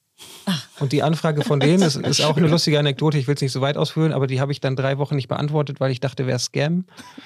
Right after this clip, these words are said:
Speaker 2: Und dann haben die irgendwie noch mal geschrieben, dann haben sie angerufen und ja, ob wir da nicht doch noch Interesse hätten und das, und dann habe ich gedacht, "Ja, okay, d-, dann scheint das wohl ernst zu sein, wir sollen da irgendwas bauen."
Speaker 1: <laughs>
Speaker 2: Ähm,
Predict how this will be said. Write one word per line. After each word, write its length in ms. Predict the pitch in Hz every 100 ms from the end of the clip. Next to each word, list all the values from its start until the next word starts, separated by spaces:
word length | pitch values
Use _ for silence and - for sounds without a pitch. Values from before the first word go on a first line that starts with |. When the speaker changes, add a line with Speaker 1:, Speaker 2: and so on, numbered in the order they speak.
| 190 -
Speaker 2:
Und 80 | 143
dann 100 | 131
haben 120 | 151
die 100 | 151
irgendwie 200 | 147 143
noch 200 | 147 160
mal 140 | 185
geschrieben, 380 | 160 165 - 185
dann 100 | 147
haben 100 | 135
sie 140 | 135 -
angerufen 720 | 151 190 190 202 - 202 196 240 - - -
und 180 | 147 143
ja, 160 | 156
ob 160 | 139 147
wir 80 | 143
da 140 | 143
nicht 240 | 143 - -
doch 260 | 151 165
noch 120 | 185 165
Interesse 460 | 151 - 175 -
hätten 260 | 170 180 170
und 240 | 151 - - 156
das, 260 | 147 139
und 100 | -
dann 100 | 131
habe 100 | 135
ich 80 | 135
gedacht, 260 | 139 127 151
"Ja, 120 | 139
okay, 260 | 139 175
d-, 140 | 135 127 196 _ _
dann 320 | 135 131 131 -
scheint 240 | - 147 139
das 100 | 135
wohl 100 | 139
ernst 240 | 170 -
zu 80 | 135
sein, 240 | 127 123
wir 80 | 185
sollen 180 | - 139
da 60 | 127
irgendwas 340 | 151 147 127
bauen." 340 | 143 139 175 415
Speaker 1:
<laughs> 40 | 190 - - - 339
Speaker 2:
Ähm, 380 | 147 143 143